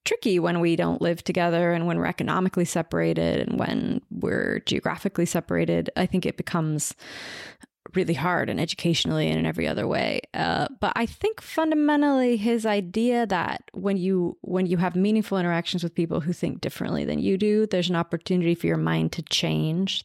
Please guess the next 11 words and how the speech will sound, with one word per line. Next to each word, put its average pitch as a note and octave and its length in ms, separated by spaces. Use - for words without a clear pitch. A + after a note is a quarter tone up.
That's - 220
been F#3 180
my E3+ 420
whole E3 440
experience - 460
of - 100
my C#2+ 220
life, - 400
really. - 400
And F3 180
so - 320